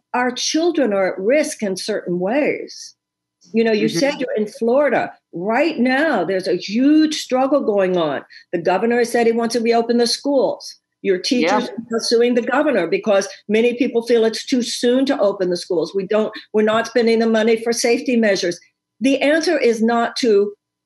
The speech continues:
Speaker 1: to, uh, disengage from the great struggles of our time, particularly when it comes to the protecting of our children. And protection of our children at this time has got to mean just not our, not just our own children, but every mother's child.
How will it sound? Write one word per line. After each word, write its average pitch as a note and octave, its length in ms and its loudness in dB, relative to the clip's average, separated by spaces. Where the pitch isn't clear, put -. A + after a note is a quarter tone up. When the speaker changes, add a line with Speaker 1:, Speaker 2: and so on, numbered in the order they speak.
Speaker 1:
to, A#3 400 0
uh, F3 200 2
disengage G#3+ 960 0
from F#3 200 0
the F3+ 80 0
great F3+ 300 -2
struggles F3 840 -6
of E3 140 -4
our D#3 200 -2
time, D3+ 460 -8
particularly G#3+ 840 0
when F3 160 0
it E3+ 80 -4
comes F#3 240 -4
to F3+ 80 -6
the E3 80 -4
protecting E3+ 540 -6
of D#3+ 80 -6
our E3 140 -2
children. F3 440 -6
And A3+ 120 -2
protection C4+ 480 -2
of A3+ 100 -4
our G#3 140 0
children A#3 460 -2
at F#3 140 -4
this F3+ 160 -6
time F3+ 260 -4
has F3+ 120 -4
got G3 220 -2
to G3 60 -6
mean F3 200 0
just F3+ 200 -6
not E3+ 160 -4
our, E3+ 200 -4
not G3+ 260 -2
just F#3 240 -2
our F3 180 -2
own F#3 160 -2
children, E3 400 -6
but E3+ 120 -4
every D#3+ 260 -2
mother's B2+ 320 -10
child. - 160 -14